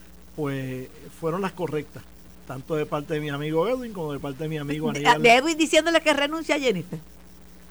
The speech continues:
Speaker 1: No, o sea, que am-, ambos destacaron los puntos positivos que cada cual le encontró a la encuesta.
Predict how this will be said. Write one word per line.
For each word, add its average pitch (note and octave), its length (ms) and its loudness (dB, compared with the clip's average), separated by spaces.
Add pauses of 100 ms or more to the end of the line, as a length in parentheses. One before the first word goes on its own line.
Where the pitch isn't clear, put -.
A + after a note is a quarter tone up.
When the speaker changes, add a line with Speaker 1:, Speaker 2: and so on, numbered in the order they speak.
(120)
Speaker 1:
No, D4 360 0
o F#4+ 60 -4
sea, D#4+ 320 0
que - 100 -18 (100)
am-, A#3+ 340 -2
ambos A3 600 0
destacaron G3 920 -2 (260)
los E3 260 -2
puntos F3+ 380 -8
positivos G3+ 640 -6
que F3+ 120 -8
cada F3+ 300 -4
cual F#3 300 -4
le F#3 40 -6
encontró E3+ 540 -4
a E3+ 60 0
la E3 100 -4
encuesta. F3+ 540 -6